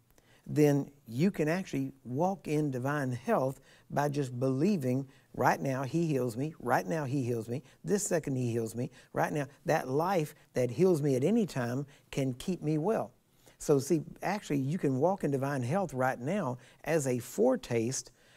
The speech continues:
of a time when you don't have to do that by faith.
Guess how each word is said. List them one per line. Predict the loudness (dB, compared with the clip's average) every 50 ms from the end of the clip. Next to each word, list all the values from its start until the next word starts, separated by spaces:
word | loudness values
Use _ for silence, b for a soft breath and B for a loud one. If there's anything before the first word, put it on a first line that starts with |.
| b b b 0
of | 2 4
a | 4 2 2
time | 0 -2 -4 -2 0 -2 -2 -4 B B B
when | -2 0 0 0
you | 2 2 2
don't | 2 2 2 0
have | -2 -2 -2
to | -4 -4
do | -2 0 0 2
that | 2 2 0 0
by | -2 -2 -2 -2
faith. | -2 -2 0 0 0 0 0 -4